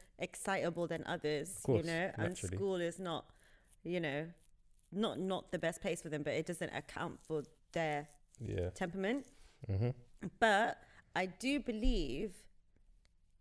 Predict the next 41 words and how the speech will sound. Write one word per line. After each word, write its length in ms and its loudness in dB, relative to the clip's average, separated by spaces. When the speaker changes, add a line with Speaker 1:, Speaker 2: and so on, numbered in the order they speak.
Speaker 1:
<sighs> 280 -8
you 120 0
know, 140 4
it's 180 4
so 240 2
hard 280 2
'cause 200 -2
on 140 -2
the 60 0
one 200 2
hand, 240 0
I'm 160 0
like, 300 -2
who 200 0
else 300 4
is 220 0
to 160 2
blame? 420 2
You 100 0
know, 240 4
the 100 6
parents 540 6
are 140 4
raising 480 2
them. 220 -2
They're, 340 2
they're, 220 0
all 240 6
their 140 4
behavior 400 0
at 200 0
school 440 0
is 180 -2
an 160 -2
elevation 520 0
of 120 -2
their 100 0
behavior 400 -2
at 200 0
home. 380 0
Speaker 2:
Mm-hmm. 280 0